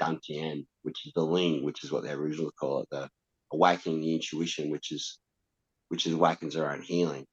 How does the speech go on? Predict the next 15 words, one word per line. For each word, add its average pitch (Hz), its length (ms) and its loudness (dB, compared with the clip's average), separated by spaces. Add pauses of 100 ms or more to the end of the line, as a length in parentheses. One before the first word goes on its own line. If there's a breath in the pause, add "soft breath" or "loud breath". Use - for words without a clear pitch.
And 90 80 2
that's 101 160 2
what 92 80 4
they 85 140 6
kind 80 240 4
of 78 60 -2
say. 90 300 6
That's 82 260 4
where 80 100 8
the 78 180 2
deep 80 220 6
knowing 76 360 2
is. 82 280 8
I'm 76 140 -2
always 92 560 10